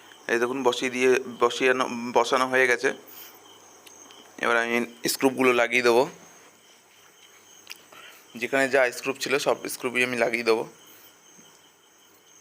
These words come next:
এই দেখুন আমার স্ক্রুপগুলো লাগানো কমপ্লিট। এবার আমি জ্যাকগুলো লাগিয়ে দেবো।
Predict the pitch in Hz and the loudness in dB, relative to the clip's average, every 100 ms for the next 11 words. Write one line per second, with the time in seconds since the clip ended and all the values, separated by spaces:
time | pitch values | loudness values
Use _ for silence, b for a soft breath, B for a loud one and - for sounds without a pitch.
0 | - - 120 123 131 123 120 - 120 127 | -20 -2 0 0 0 -2 -4 -6 -4 0
1 | 123 113 117 120 113 110 135 147 - - | 2 2 0 0 0 0 -6 -8 -18 -20
2 | _ - - 113 117 113 110 - 113 120 | _ -12 -4 -2 0 -2 -4 -8 -4 0
3 | 113 117 120 117 113 117 117 117 | 0 0 2 2 0 0 -2 -4